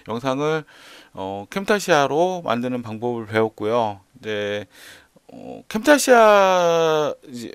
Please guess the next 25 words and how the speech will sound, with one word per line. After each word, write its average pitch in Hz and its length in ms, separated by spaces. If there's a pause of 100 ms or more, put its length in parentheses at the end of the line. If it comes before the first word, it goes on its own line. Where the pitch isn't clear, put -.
만드는 147 340
방법을 139 340
보면서, 120 840
어, 117 120
이건 170 320
어떻게 208 260
만드는 165 380
건지 147 760
궁금한 175 460
부분은 139 400
뭐 117 160
리플을 131 360
남겨주시게 120 680
되면요, 117 580 (380)
그 143 120
부분에 175 360
대해서는 147 420
따로 202 380 (180)
좀 190 160
더 196 80
상세하게 180 800 (240)
여러분들한테 110 580
영상을 120 360
짤막짤막하게 147 720
만들어 110 520